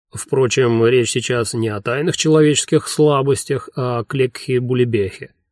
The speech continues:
который обнаружил под пирожками все свои ценные бумаги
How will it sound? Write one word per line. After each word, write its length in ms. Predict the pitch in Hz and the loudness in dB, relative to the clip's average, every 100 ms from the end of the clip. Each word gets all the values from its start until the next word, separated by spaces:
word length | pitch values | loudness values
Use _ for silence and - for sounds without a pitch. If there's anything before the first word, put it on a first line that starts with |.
| - | -8
который 400 | 123 107 110 104 | -6 -4 -2 -2
обнаружил 540 | 98 107 120 123 117 | -2 -2 0 0 -2
под 160 | 107 101 | -4 -6
пирожками 680 | 123 110 101 - 214 196 160 | -2 -2 -4 -4 0 2 0
все 380 | - - 113 139 | -2 -4 0 2
свои 340 | - 160 156 | 2 2 2
ценные 440 | 139 127 117 113 104 | 2 0 2 2 0
бумаги 600 | 101 95 101 147 156 | -2 -2 -2 -2 -2